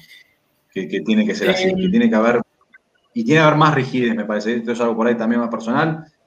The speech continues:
Speaker 1: este, porque creo que a futuro le sirve al mismo profesional que, que, que sea difícil tener una patente, ¿no? Bueno, mismo hoy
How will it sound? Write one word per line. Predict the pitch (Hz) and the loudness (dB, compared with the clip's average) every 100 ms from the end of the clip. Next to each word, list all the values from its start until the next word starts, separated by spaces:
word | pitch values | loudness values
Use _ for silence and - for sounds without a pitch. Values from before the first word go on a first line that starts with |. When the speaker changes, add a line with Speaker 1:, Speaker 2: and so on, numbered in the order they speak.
| _ _ | _ _
Speaker 1:
este, | 101 101 101 - 98 98 98 | -4 -4 -4 -4 -2 -2 -4
porque | 98 104 104 104 | -4 -6 -2 2
creo | 117 110 | 4 2
que | |
a | 110 | 0
futuro | 110 113 123 117 | -4 0 2 2
le | 110 | 2
sirve | 151 147 | 2 4
al | 113 | 4
mismo | 117 117 113 | 4 4 2
profesional | 110 107 107 117 147 170 - _ _ _ _ | 0 -2 0 2 2 0 -6 _ _ _ _
que, | - 95 92 90 90 87 87 | -4 -2 -2 -4 -4 -8 -6
que, | 92 92 90 87 87 - | -6 -4 -6 -6 -8 -10
que | 95 | -8
sea | - 143 | 2 4
difícil | 117 110 - 160 110 90 | 4 0 -4 -4 -4 -4
tener | 92 92 | -6 -6
una | 92 90 | -6 -6
patente, | 92 95 92 107 | -8 -8 -6 -4
¿no? | 107 - - | -4 -6 -6
Bueno, | 131 127 | -2 -2
mismo | 131 110 120 | -2 0 0
hoy | 151 147 | 0 -4